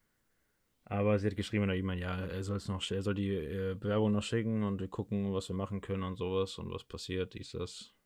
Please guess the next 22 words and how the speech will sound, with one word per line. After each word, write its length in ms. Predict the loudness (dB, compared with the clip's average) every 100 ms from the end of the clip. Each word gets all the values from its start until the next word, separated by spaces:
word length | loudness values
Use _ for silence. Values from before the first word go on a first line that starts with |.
| _ _ _ _ _ _ _ _ _ _ -8
Äh, 60 | -4
ansonsten, 920 | -2 0 2 2 0 -2 -2 -2 -4 -10 _ _ _ _ _ _ _ _ _ -18 -4
äh, 340 | 0 2 2 0
ist 140 | 2
Ranked, 460 | 4 4 2 -8 -14 _
die 60 | -10
Season 300 | -2 0 0
zwei 240 | 4 4
in 100 | 6
C 120 | 4 4
O 20 |
D 100 | 4
rausgekommen. 480 | 4 2 0 -2 -2 _ _ _ _ _ _ _ _ _ _ _ _ -8 2
Äh, 80 |
hast 600 | 6 8 8 8 6 6
du 60 | 6
auch 160 | 6 4
mitbekommen 380 | 0 0 0
bestimmt, 500 | 0 2 2 0 -8 0
aber, 840 | 6 6 8 6 6 4 2 -2
äh, 440 | 0 2 2 0 0
Ranked, 480 | 4 6 6 2